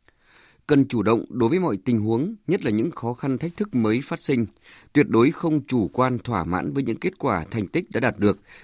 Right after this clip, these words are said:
vì mục tiêu, yêu cầu và nhiệm vụ đề ra cho năm hai nghìn không trăm hai mươi ba và cả nhiệm kỳ khóa mười ba là rất cao. Trong khi đất nước ta vẫn đang phải đối mặt với không ít khó khăn,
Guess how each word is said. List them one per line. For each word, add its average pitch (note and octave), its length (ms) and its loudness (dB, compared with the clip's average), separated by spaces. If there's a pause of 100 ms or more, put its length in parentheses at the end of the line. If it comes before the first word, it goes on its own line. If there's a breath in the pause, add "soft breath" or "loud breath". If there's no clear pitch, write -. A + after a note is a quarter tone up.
(100)
vì B2 140 6
mục A2+ 220 4
tiêu, C3+ 300 4
yêu B2+ 180 2
cầu G#2+ 240 2
và F#2+ 120 -2
nhiệm F#2+ 180 0
vụ F#2+ 180 0
đề G2+ 180 0
ra A2 240 -2
cho A2+ 180 -4
năm A2 160 -2
hai A2 180 -4
nghìn G2+ 180 0
không G#2+ 260 -8
trăm G2+ 180 -6
hai G2+ 160 -4
mươi G2+ 100 2
ba G2 180 2 (380 loud breath)
và G#2+ 220 0
cả G#2 200 -4
nhiệm F#2+ 220 0
kỳ G#2+ 200 -2
khóa G#2 200 -4
mười C3 160 -2
ba G#2+ 420 2
là F2 260 -4
rất A#2+ 200 -10
cao. G2 240 2 (720 soft breath)
Trong D#3 160 2
khi C#3+ 280 4
đất F3 140 0
nước G3+ 180 2
ta B2+ 360 4
vẫn C#3 180 0
đang C3+ 140 0
phải F2+ 240 -2
đối G2 180 2
mặt C#3+ 240 0
với G#2 120 0
không A#2 180 0
ít F3 200 -2
khó G2+ 160 0
khăn, G#2 260 -2